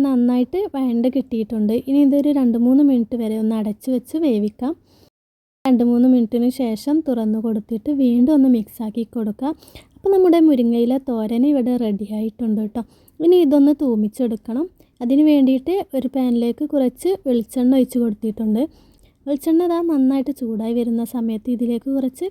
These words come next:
കടുക് ഇട്ട് പൊട്ടിച്ചെടുക്കാം. ഇനി വേണ്ടത് ഈ ഒരു സംഭവമാണ് കേട്ടോ. നമ്മുടെ അരി ഉണ്ടല്ലോ, അത് ഒരു ടേബിൾ സ്പൂണാണ് ഞാനിവിടെ എടുത്തിട്ടുള്ളത്. അത് ഈ ഒരു എണ്ണയിലേക്ക് ഇട്ട് കൊടുത്ത് ഒന്ന് പൊരിച്ചെടുക്കാം. അപ്പം,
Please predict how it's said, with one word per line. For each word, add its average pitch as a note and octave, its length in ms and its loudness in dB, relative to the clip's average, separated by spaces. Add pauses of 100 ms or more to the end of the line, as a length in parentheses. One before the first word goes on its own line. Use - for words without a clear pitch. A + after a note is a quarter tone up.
കടുക് A#3 340 -2
ഇട്ട് B3+ 260 -4
പൊട്ടിച്ചെടുക്കാം. A3+ 760 -8 (600)
ഇനി G4 200 2
വേണ്ടത് C4 420 0 (340)
ഈ D#4+ 60 -2 (120)
ഒരു D#4+ 120 -2 (160)
സംഭവമാണ് G#3+ 540 -4
കേട്ടോ. B3 200 -8 (400)
നമ്മുടെ C4 280 2 (140)
അരി C#4 240 0
ഉണ്ടല്ലോ, G#3+ 380 -2 (400)
അത് B3 200 -4 (180)
ഒരു D4 220 0
ടേബിൾ A#3 360 0
സ്പൂണാണ് B3 480 0
ഞാനിവിടെ A3+ 420 -2
എടുത്തിട്ടുള്ളത്. A3+ 680 -6 (120)
അത് D#4 160 -4
ഈ D#4+ 100 2 (100)
ഒരു C#4 120 0 (120)
എണ്ണയിലേക്ക് A3 560 -2
ഇട്ട് A#3 140 -10
കൊടുത്ത് A3 460 -6 (460)
ഒന്ന് C4+ 320 -2
പൊരിച്ചെടുക്കാം. B3 760 -6 (580)
അപ്പം, F#4 260 -6